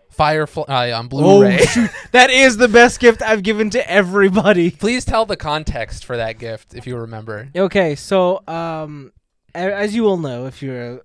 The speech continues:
Speaker 2: a, a regular listener,
Speaker 1: A
Speaker 2: I
Speaker 1: long-time listener.
Speaker 2: I love the show Firefly. It's my favorite show. Uh, came out two thousand two,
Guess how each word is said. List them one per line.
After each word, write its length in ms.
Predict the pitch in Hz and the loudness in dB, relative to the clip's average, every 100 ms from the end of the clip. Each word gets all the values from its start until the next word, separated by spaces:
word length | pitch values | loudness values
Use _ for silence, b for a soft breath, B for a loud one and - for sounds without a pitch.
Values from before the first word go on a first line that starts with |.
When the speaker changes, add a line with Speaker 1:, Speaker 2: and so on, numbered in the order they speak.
| 127 | -16
Speaker 2:
a, 140 | 123 | -14
a 40 | 113 | -12
regular 360 | 127 123 113 110 | -12 -12 -14 -16
listener, 320 | 113 - 104 | -18 -18 -14
Speaker 1:
A 40 | |
Speaker 2:
I 120 | 120 120 | -8 -8
Speaker 1:
long-time 320 | 123 110 107 | -10 -16 -20
listener. 260 | 101 - 123 - | -20 -20 -20 -12
Speaker 2:
I 220 | - 196 | -2 -2
love 320 | 202 175 165 151 | 0 -2 -2 -4
the 80 | |
show 380 | 143 - 127 123 | -10 -8 -10 -10
Firefly. 540 | - 117 104 - 92 92 | -12 -14 -14 -18 -20 -20
It's 120 | - | -20
my 80 | 113 | -20
favorite 460 | - 170 160 151 | -12 -10 -10 -12
show. 320 | - 98 - - - _ _ 110 | -16 -20 -20 -20 -20 _ _ -20
Uh, 280 | 104 104 104 | -20 -18 -18
came 220 | - 160 | -12 -10
out 140 | 156 - | -10 -10
two 120 | 180 | -8
thousand 340 | 190 165 147 | -8 -8 -10
two, 520 | - 247 240 240 240 | -10 -6 -4 -4 -8